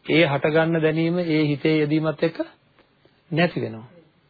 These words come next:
එක දිගට තියෙන යෙදීමක් නෑ. අන්න බලන්න, වේදනාව එතකොට හැම වෙලෙම හිතත්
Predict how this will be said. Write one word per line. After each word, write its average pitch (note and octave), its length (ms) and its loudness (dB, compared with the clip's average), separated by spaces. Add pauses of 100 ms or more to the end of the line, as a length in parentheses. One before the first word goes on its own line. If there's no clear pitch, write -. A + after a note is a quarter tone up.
(880)
එක - 180 -12
දිගට C#3 340 -2
තියෙන C#3 220 -4
යෙදීමක් C3 540 -4 (600)
නෑ. - 240 -10
අන්න C3 220 -6
බලන්න, D3 260 0
වේදනාව C#3 580 0
එතකොට C#3 320 -4
හැම C3 220 -4
වෙලෙම C3+ 540 -2
හිතත් C#3+ 200 -2